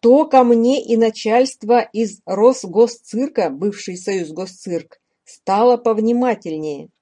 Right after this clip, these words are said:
Дело в том, что я был приглашен напрямую итальянской стороной, а не Росгосцирком или Министерством культуры, и, следовательно, мог представлять любую страну, хоть Африку, ведь я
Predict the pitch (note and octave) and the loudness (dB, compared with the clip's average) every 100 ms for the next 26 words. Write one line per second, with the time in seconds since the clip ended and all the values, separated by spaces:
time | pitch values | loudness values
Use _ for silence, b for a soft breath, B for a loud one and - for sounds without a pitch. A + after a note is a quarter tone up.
0 | _ _ _ _ _ _ _ _ C#3 G3+ | _ _ _ _ _ _ _ _ -2 0
1 | G#3 G#3 - D4+ D4 A3+ G3+ A#3+ G3+ B3 | 0 -2 -6 -8 -6 -6 -2 0 0 -2
2 | A#3+ A3+ G3 G#3 G#3 B3 A3 G#3 G3+ G3 | -2 -4 -2 -4 0 0 0 -2 -4 -4
3 | A#3+ C4 F#3+ G3+ G#3+ G3 A3+ A3+ - A3 | -2 -2 -4 -4 -4 0 -2 -2 -4 -6
4 | - A3 A3+ G#3 D#3+ C#3 _ - G3+ G#3+ | -4 -4 -2 -2 -2 -4 _ -8 -2 0
5 | A#3+ B3 - F3 F#3 - - F#3+ - D3+ | 2 0 -2 -10 -12 -12 -14 -14 -12 -14
6 | - - G#3 A3 G#3 G#3 A3 - G#3+ G3 | -14 -8 -2 0 0 -2 -4 -4 -6 -6
7 | - F3+ F3 G#3+ G#3 F#3 E3 C#3 B B | -12 -12 -8 -10 -8 -8 -8 -10 B B
8 | B - F#3 G3+ C#4+ C4+ A3 G3 E3 D#3+ | B -14 -10 -4 0 2 0 0 -8 -4
9 | G#3 B3 A3 G3+ - G3+ A3 A3+ G#3 G3+ | -4 -2 -6 -8 -8 -4 -2 -2 -4 -6
10 | G#3+ G#3 - E3 E3 D#3+ A3 A3 _ G3 | -4 -6 -6 -8 -6 -6 -4 -6 _ -6
11 | F#3 - D3+ - C#3 _ _ _ _ - | -6 -8 -14 -14 -20 _ _ _ _ -18
12 | A3+ - F#3 A#3+ | -16 -8 -4 -2